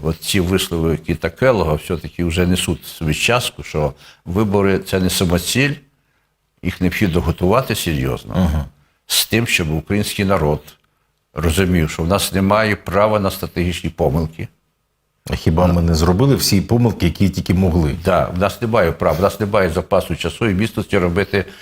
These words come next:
Speaker 1: слідуючі помилки, включаючи помилки в ході виборів. І от таким чином максимально використати цей шанс з точки зору, е, синергії наших
Speaker 2: Мгм.
Speaker 1: дій,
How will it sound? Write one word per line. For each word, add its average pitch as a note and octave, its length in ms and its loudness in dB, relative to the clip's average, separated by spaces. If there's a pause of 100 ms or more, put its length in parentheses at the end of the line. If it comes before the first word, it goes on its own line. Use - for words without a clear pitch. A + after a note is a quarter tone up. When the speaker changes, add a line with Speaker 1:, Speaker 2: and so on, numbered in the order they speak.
Speaker 1:
слідуючі F2+ 500 0
помилки, A2+ 420 0
включаючи F2 560 0
помилки F#2+ 460 0
в E2+ 80 -2
ході F2+ 220 0
виборів. C2 460 0 (480)
І F#2 80 -2
от G2+ 160 2
таким A#2+ 300 0
чином A2 640 0
максимально G2+ 640 0
використати F#2+ 520 -2
цей F#2+ 180 2
шанс A#2 340 0
з - 40 -14
точки E2 340 -6
зору, G2+ 380 2 (580)
е, E2 100 0
синергії A2+ 640 2
наших F#2 340 0
Speaker 2:
Мгм. E2+ 100 2
Speaker 1:
дій, A#2+ 300 2